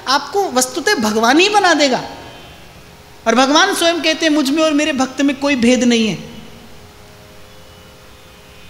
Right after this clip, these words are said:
जिस स्थान पर मैं बैठा हूँ, इस स्थान पर बैठने वाले व्यक्ति के सन्मुख मान, पद, प्रतिष्ठा, धन, सामान, सम्मान, सब कुछ तो आता है, सभी कुछ आता है।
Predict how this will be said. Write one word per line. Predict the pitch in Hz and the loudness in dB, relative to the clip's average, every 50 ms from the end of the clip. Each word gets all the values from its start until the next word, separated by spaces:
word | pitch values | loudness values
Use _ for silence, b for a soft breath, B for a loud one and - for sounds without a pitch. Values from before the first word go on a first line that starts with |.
| - - - - | -20 -16 -4 -2
जिस | 262 262 269 | 0 0 0
स्थान | - 247 285 302 320 294 | 0 0 2 2 2 2
पर | 339 320 | 0 0
मैं | 294 320 370 349 | 2 2 2 2
बैठा | 285 262 240 247 - 226 | 2 0 0 0 -2 -2
हूँ, | 214 208 214 233 285 330 - - - - - - - - - - - - - - - - - - - 269 | -2 -2 -2 -4 -6 -8 -10 -14 -20 -20 -20 -20 -20 -20 -20 -20 -20 -20 -20 -20 -20 -20 -20 -16 -8 -6
इस | 269 269 - | -4 -4 -2
स्थान | 247 269 294 302 294 | -2 -2 0 0 -2
पर | 339 330 | -2 -4
बैठने | 277 254 254 254 254 262 294 311 | -2 0 -2 -2 0 0 -2 -2
वाले | 277 254 240 254 294 285 | 0 0 -2 -2 -2 -2
व्यक्ति | 254 240 247 - - 302 277 | -2 -4 -4 -4 -8 -8 -6
के | - 277 | -6 -8
सन्मुख | - - 247 247 254 311 269 - 220 | -6 -4 -2 0 0 0 0 0 -2
मान, | 220 214 220 240 277 302 302 254 - - | 0 0 0 0 0 -2 -2 -2 -2 -4
पद, | 269 262 277 233 - | -4 -4 -4 -6 -8
प्रतिष्ठा, | 233 214 - 226 208 - - - 269 294 302 | -8 -8 -6 -4 -4 -4 -2 -2 -2 -2 -2
धन, | 226 185 165 185 226 269 294 294 | -2 -6 -4 -2 0 0 2 0
सामान, | - - 220 214 214 220 233 262 294 285 | 0 0 0 -2 0 0 0 0 0 0
सम्मान, | 269 - - 226 220 220 233 285 330 294 | -2 -2 -2 -2 -2 0 0 0 0 0
सब | - - - - - | -2 -2 -4 -2 -2
कुछ | 403 392 - - - | 0 0 2 2 2
तो | 403 | 2
आता | 330 254 - - 196 | 2 2 2 0 -4
है, | 147 - - - - - - - - - - - - | -4 -6 -12 -16 -18 -20 -20 -20 -20 -20 -20 -20 -10
सभी | - - 294 - 440 | -2 0 2 2 4
कुछ | - 466 427 - - 277 | 2 2 0 2 0 -2
आता | 214 - 190 | -2 -2 -6
है। | 156 123 | -8 -8